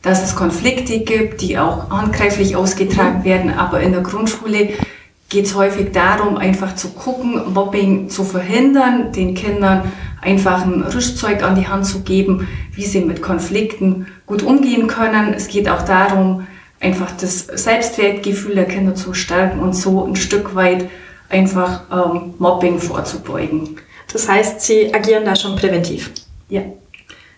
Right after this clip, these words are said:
Speaker 2: Ähm, Stichwort Prävention. Frau Unsinn, ist das an Ihrer Schule auch ein Thema?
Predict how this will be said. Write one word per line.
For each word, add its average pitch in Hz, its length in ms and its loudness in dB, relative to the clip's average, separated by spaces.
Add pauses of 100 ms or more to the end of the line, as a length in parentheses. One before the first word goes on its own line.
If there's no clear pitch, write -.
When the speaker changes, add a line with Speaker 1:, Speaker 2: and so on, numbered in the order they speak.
(200)
Speaker 2:
Ähm, 180 460 -4
Stichwort 233 440 2
Prävention. 208 640 2
Frau 214 160 2
Unsinn, 247 260 4
ist 254 160 0
das - 140 -4
an 214 220 -2
Ihrer 226 200 4
Schule 226 380 0
auch - 100 -2
ein 285 80 4
Thema? 302 340 0